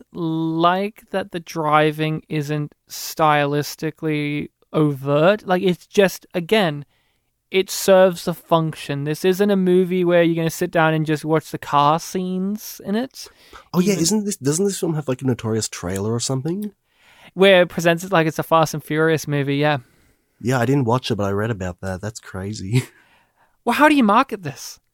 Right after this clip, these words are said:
Speaker 2: That's true. <laughs>
Speaker 1: Before this movie came out, how do you market this? Because this movie was quite influential. Uh, we've seen lots of things take from Drive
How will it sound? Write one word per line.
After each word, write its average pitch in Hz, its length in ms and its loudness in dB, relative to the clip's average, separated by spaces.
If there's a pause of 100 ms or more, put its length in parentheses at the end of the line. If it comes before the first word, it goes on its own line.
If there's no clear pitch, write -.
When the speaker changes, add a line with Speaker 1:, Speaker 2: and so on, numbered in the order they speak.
(800)
Speaker 2:
That's - 220 -6
true. 120 400 -4
<laughs> - 60 -4
Speaker 1:
Before 233 840 4 (920)
this 190 380 0
movie 233 280 4
came 180 260 0
out, 170 220 2
how 208 120 2
do 240 80 4
you 233 80 0
market 214 380 2
this? 160 160 0
Because 202 240 0
this 320 180 2
movie 226 480 2 (420)
was 214 240 6
quite 202 240 4
influential. 165 800 0
Uh, 190 300 2
we've 208 200 -2
seen 208 840 0
lots 185 300 2
of 175 160 -2
things 175 420 -4
take - 460 0
from 165 240 -4
Drive 160 520 4